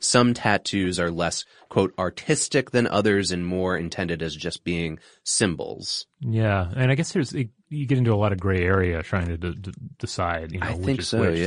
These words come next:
Speaker 2: there.
Speaker 1: It's tough.
Speaker 2: Now, I like how you hit on the experience, too, because it, it's always the case when you, if you show someone a tattoo or someone, or someone showing it off, generally there, there are two questions, right?
Speaker 1: Yeah.
Speaker 2: One, it re-, per-, pertains to what it means or why you got it,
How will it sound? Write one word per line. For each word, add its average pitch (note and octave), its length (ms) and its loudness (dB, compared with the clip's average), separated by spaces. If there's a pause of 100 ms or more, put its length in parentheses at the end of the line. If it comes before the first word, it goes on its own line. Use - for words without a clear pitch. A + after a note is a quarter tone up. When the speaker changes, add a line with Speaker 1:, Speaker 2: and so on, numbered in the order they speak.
Speaker 2:
there. D#2 260 -4
Speaker 1:
It's G#2 220 -2
tough. - 480 0
Speaker 2:
Now, B2 120 6
I B2 80 8
like D3 200 4
how F3 60 4
you C3 140 6
hit B2 100 4
on A2+ 200 6
the G2 100 4
experience, G2 640 0
too, G#2 220 2
because F#2+ 400 0 (100)
it, C3 240 2
it's C3+ 220 -4
always A#2 240 4
the A2+ 80 -2
case G#2+ 340 0
when G2+ 140 4
you, F#2+ 220 0 (100)
if A2 160 0
you G#2 60 4
show D#3 260 4
someone D#3 280 2
a C3 40 2
tattoo C3 440 2
or A#2+ 60 2
someone, G#2 400 -6 (100)
or A2 120 0
someone G#2+ 260 0
showing G#2+ 380 2
it G2 80 0
off, G2 260 0 (440)
generally A#2+ 520 6
there, G2+ 240 4
there G#2+ 140 2
are F#2 40 4
two - 200 0
questions, F2 540 -2
right? G2+ 220 4
Speaker 1:
Yeah. G2 140 2
Speaker 2:
One, A#2+ 200 6
it A2+ 200 4
re-, A2+ 160 0
per-, G2 260 -2 (200)
pertains G2+ 420 0
to G2 140 0
what F#2 180 0
it - 80 -4
means G2 600 2
or F2+ 180 -2 (140)
why G2 340 -2
you G2+ 140 0
got G2+ 260 2
it, G2+ 120 -2